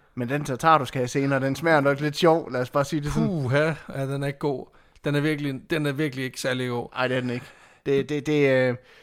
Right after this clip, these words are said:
Speaker 1: nu siger jeg bare noget.
Speaker 2: Ja.
Speaker 1: Jeg tror ikke, det er helt sundt, det der.
Speaker 2: Nej, den er fandme styg. Vi er ved at nærme os, øh, dag halvtreds. Og der
Speaker 1: Halvtreds?
Speaker 2: Ja.
Speaker 1: Okay.
Speaker 2: Og der kommer et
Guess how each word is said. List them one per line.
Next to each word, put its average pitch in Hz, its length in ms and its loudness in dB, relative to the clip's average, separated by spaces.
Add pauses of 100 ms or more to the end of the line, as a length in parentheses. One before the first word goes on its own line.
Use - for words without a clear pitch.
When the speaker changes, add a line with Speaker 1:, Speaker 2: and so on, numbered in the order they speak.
(400)
Speaker 1:
nu 143 60 -4
siger 175 120 4
jeg 156 60 6
bare 143 120 6
noget. 131 200 2 (300)
Speaker 2:
Ja. 143 220 2
Speaker 1:
Jeg 131 80 -6
tror 151 120 0
ikke, 147 120 -2
det 147 60 2
er 139 40 -2
helt 143 180 -2
sundt, 127 260 -8
det 85 80 -12
der. 104 140 -10 (440)
Speaker 2:
Nej, 226 160 0 (280)
den 143 140 -2
er 117 60 -6
fandme 135 380 -4
styg. 147 280 -4 (840)
Vi 151 120 -2
er 165 40 2
ved 196 80 8
at 190 60 6
nærme 190 240 2
os, - 240 -4
øh, 127 500 -2 (460)
dag 139 120 -2
halvtreds. 151 580 -2 (640)
Og 160 60 6
der 190 60 6
Speaker 1:
Halvtreds? 160 640 2
Speaker 2:
Ja. 139 200 -2 (260)
Speaker 1:
Okay. 131 320 -10 (320)
Speaker 2:
Og 156 100 -4
der 165 60 -2
kommer 202 440 2
et - 340 -10